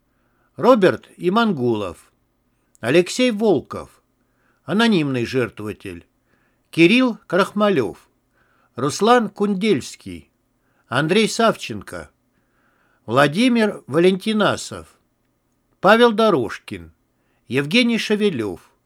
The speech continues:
Павел Мерзляков, Александра Прутова, Лада Сычева, Максим Кузьмич, Анастасия Коростылёва.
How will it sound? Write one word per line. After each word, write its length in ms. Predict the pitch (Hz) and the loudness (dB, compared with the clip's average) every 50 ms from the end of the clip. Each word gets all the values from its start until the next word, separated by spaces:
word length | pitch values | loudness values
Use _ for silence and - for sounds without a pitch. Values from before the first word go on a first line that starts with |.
| _ _ _ _ _ _ _ _ _ _ - | _ _ _ _ _ _ _ _ _ _ 0
Павел 320 | 175 202 226 220 220 208 | 2 4 4 4 4 2
Мерзляков, 800 | 202 202 196 175 147 170 196 196 196 - - 120 113 92 80 - _ _ _ _ _ _ _ _ _ _ _ _ _ | 2 0 -2 -2 -4 -2 -4 -4 -4 -6 -8 -8 -8 -8 -8 -12 _ _ _ _ _ _ _ _ _ _ _ _ _
Александра 640 | 123 131 147 156 - - 233 233 226 214 202 202 190 | -4 -2 -2 -2 -2 0 0 0 2 2 0 0 -2
Прутова, 640 | 190 - 220 233 208 - - 104 90 82 78 73 - _ _ _ _ _ _ _ _ _ _ _ _ - | -2 -4 -6 -6 -6 -6 -6 -8 -8 -8 -10 -12 -16 _ _ _ _ _ _ _ _ _ _ _ _ -4
Лада 340 | 110 156 202 220 185 208 185 | 2 4 4 4 4 0 -4
Сычева, 760 | - - 202 - - - 202 190 147 107 92 85 80 80 _ _ _ _ _ _ _ _ _ _ _ _ _ _ | -4 -4 -8 -6 -4 0 2 2 2 2 -2 -6 -12 -14 _ _ _ _ _ _ _ _ _ _ _ _ _ _
Максим 540 | - 123 139 139 - - - 220 254 254 226 | -2 0 0 0 -2 -2 -2 0 0 0 -2
Кузьмич, 800 | - - 214 226 214 185 196 147 120 104 90 - - - - _ _ _ _ _ _ _ _ _ _ _ _ _ _ - | -4 -4 -4 -4 -2 -2 -4 -4 -4 -6 -8 -12 -18 -20 -20 _ _ _ _ _ _ _ _ _ _ _ _ _ _ -10
Анастасия 680 | 117 127 143 135 - - 175 175 175 - 254 254 240 | -6 -4 -4 -4 0 2 2 2 2 0 -2 -2 -2
Коростылёва. 920 | - - 208 202 185 180 - - 196 180 160 131 104 85 82 80 80 82 | -2 -2 -2 -2 -2 -4 -4 -2 -2 -2 0 -2 -4 -4 -6 -10 -14 -16